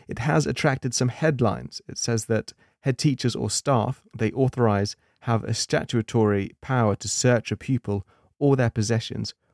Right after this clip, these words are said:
where they have reasonable grounds to suspect that a pupil is in possession of a prohibited item as set out in legislation, or any item identified in the school rules as an item that may be searched for.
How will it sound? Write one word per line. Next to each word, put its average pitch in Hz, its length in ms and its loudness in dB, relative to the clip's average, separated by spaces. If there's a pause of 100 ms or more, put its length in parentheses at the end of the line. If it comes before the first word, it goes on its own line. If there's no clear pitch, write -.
(120)
where 120 140 4
they 113 120 2
have 110 280 0
reasonable 113 560 4
grounds 101 520 0
to 113 100 -12
suspect - 520 -6 (120)
that 110 160 -4
a 110 40 -4
pupil - 440 -6 (240)
is 113 160 0
in 110 120 2
possession 117 560 -2 (120)
of - 100 -12
a 107 60 -6
prohibited 110 520 -4 (100)
item 110 340 0 (340)
as 117 220 0
set 110 280 -2
out 113 300 -2
in 104 160 0
legislation, 104 720 -2 (380)
or 120 180 2 (120)
any 143 240 4
item 98 280 -2
identified - 600 -8 (260)
in 120 100 -4
the 113 60 2
school 120 420 2
rules 123 360 4 (260)
as 117 160 0
an 113 80 2
item 110 320 2
that 110 160 -4
may 110 140 4
be 104 100 0
searched 147 420 2
for. - 280 -6